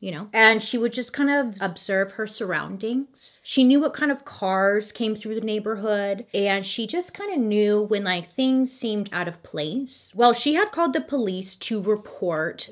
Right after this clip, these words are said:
that a couple of days after the woman's disappearance, she had noticed a strange greenish van driving on the block. Yeah, it was, like, one of those creeper vans, and it was definitely out of place.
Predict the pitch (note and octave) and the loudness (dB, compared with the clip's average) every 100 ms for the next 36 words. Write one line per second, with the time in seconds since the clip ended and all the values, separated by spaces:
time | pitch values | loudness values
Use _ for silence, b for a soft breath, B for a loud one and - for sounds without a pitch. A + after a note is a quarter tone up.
0 | E3 F3 D#3 - F#3 G#3+ A3+ F4 D#4 - | -6 -2 -2 -4 -10 -10 -4 -2 -2 -2
1 | E3+ D#3+ D#3 D#3 D3+ D3 G#3 G3 G#3+ G#3+ | 0 0 -2 -4 -8 -8 -6 -4 -2 -2
2 | G#3+ G#3+ G#3 A#3 E3 D3 C#3+ D3 - B | -4 -8 -10 -10 -8 -6 -8 -10 -16 B
3 | B - A#3+ A#3 F#3+ G#3+ C4+ D#4 - F#3+ | B -2 0 2 2 2 2 0 -8 -10
4 | - - - G3+ G#3 A#3+ C#4+ - F3 E3 | -10 -16 -8 -4 0 2 0 -2 -10 -8
5 | E3 A3+ C#4+ D#4+ - - E3 F#3 C4 F#3+ | -2 2 2 0 -8 -12 -4 0 2 0
6 | B2+ D#3 F#3+ G3 F3+ F#3 F3 E3 F#3+ B3 | -4 -10 -10 0 0 0 -2 -4 -6 0
7 | F#4 - - G3 E3+ C3 F#3 A3+ A3 A3 | 0 0 -4 0 0 0 -2 -2 -2 -2
8 | G3+ E3 - - A#3 A3+ A3+ A#3+ A#3 A#3+ | 0 -2 -6 -8 -6 -2 -2 0 0 2
9 | B3 B3 - - F#3 - F3+ - D#4 D#4+ | 0 -4 -10 -8 -6 -4 -8 -4 -2 -2
10 | D#4 D4+ D4 - F3+ E3 - - C4 E3+ | -4 -2 -2 -2 -6 -8 -12 0 2 2
11 | E3 - | -2 -12